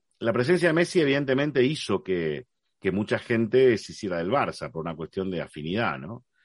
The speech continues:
Eh, eso conmigo, gracias a Dios, nunca me pasó. Eh, ¿viste? O sea, agradezco, agradezco porque para mí mi ídolo,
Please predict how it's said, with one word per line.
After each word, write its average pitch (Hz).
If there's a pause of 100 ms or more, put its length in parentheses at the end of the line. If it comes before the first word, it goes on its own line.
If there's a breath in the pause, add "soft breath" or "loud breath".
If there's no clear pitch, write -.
(360 soft breath)
Eh, 60
eso 120
conmigo, 120
gracias 101
a 98
Dios, 104
nunca 104
me 85
pasó. 73 (680)
Eh, 64 (460)
¿viste? -
O 67
sea, 65
agradezco, 73
agradezco 92
porque 76 (360)
para 76
mí 95
mi 95
ídolo, 98